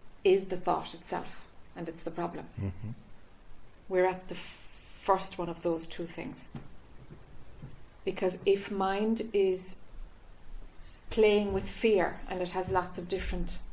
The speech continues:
Speaker 1: stories in there,
Speaker 2: Yes.
Speaker 1: waiting for it to go is not going to happen, because the waiting is actually feeding it, keeping it alive, because it's being given attention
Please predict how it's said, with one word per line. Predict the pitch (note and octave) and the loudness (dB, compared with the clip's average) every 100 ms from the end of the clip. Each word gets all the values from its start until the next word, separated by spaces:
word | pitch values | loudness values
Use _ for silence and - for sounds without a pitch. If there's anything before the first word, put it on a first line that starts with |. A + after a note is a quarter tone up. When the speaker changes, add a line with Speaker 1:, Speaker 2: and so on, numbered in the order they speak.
| - | -8
Speaker 1:
stories | - G#3+ F#3+ F3+ E3+ | 2 6 6 6 4
in | - F3 | 2 2
there, | E3+ D3+ - - - - - - G2+ | 2 0 -4 -16 -14 -12 -12 -10 -4
Speaker 2:
Yes. | F#2+ - - - - | -4 -4 -10 -12 -8
Speaker 1:
waiting | F#3+ F#3+ G#3+ G#3+ A3 | 4 10 10 8 2
for | G#3 G3+ | 0 0
it | G3 | 0
to | - | -2
go | - G3+ G3 E3+ - - - - | 2 6 8 6 0 -8 -8 -4
is | F3+ | -2
not | F#3+ F3+ | -2 -2
going | F#3+ F3 | -2 -2
to | |
happen, | F3 F#3 - E3+ - - - - - - - - - - - - - | -2 -2 -2 -6 -8 -16 -14 -12 -10 -12 -14 -16 -14 -12 -10 -6 0
because | G3 G3 F3+ | 4 4 4
the | F#3+ | 4
waiting | F3+ A3 A#3 - E3+ E3+ - - - - - - - | 10 10 10 2 -2 -6 -12 -20 -16 -12 -10 -6 4
is | G3+ G#3 | 6 6
actually | G#3 G3+ - G3 F3+ E3 - | 2 0 -2 0 0 -2 -6
feeding | - G3+ F3 E3 | -2 0 2 -2
it, | F3 - - - - - - - - - - - - - - - - | -6 -10 -14 -16 -20 -14 -12 -12 -14 -16 -16 -18 -14 -12 -12 -12 -14
keeping | - G#3+ G3+ F3+ | -6 -4 -2 -2
it | F3 | -2
alive, | E3+ E3 - - - - - - - - - - - - - - - - - | -2 -4 -8 -16 -18 -20 -14 -12 -12 -14 -16 -18 -18 -16 -14 -12 -14 -14 -8
because | G#3 F3 | -2 0
it's | F3+ - | 0 0
being | G3 F#3+ F#3 | 2 2 2
given | F#3 F#3 F3+ F3 | 2 2 2 -4
attention | F3 - F#3 F3 F3+ | -4 -2 -2 -2 -6